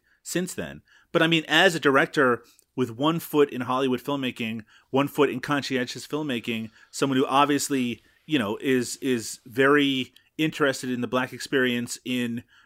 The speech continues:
a predominantly white America and how that is supposed to play out, you know, in terms of remaking a movie about that exact same thing from the seventies, he seems like he should be the guy to do it.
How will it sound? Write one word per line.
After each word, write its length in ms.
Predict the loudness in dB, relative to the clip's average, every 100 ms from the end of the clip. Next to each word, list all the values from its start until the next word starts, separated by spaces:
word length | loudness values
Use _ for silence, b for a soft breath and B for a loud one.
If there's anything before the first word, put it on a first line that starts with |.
| b -10
a 80 | -2
predominantly 540 | 2 2 2 -2 -2
white 320 | 2 2 0 -4
America 580 | 0 4 4 2 0 0
and 160 | -4 -2
how 200 | -2 0
that 220 | 0 -2
is 140 | -6 -10
supposed 260 | -8 -8
to 40 | -8
play 260 | -4 0
out, 240 | 4 2 0 B B _
you 160 | 2 2
know, 160 | 2 -6 _ _ _ _ -6
in 100 | 0
terms 260 | 2 4
of 200 | 2 2
remaking 560 | -2 2 2 2 0 -2
a 100 | -2
movie 300 | 0 2 2
about 200 | 2 2 2
that 100 | -2
exact 340 | -2 -4 -4
same 180 | -6 -6
thing 140 | -8
from 160 | -8 -10
the 60 |
seventies, 440 | -2 -2 -2 -6 -6 B B _
he 160 | -8
seems 260 | -2 -2 2
like 200 | 2 0 b _
he 160 | -10
should 320 | -4 -2 -2
be 200 | -4 -6 -12
the 280 | -4 4 6
guy 400 | 6 2 2 0
to 140 | -6 -4
do 180 | -2
it. 120 | -2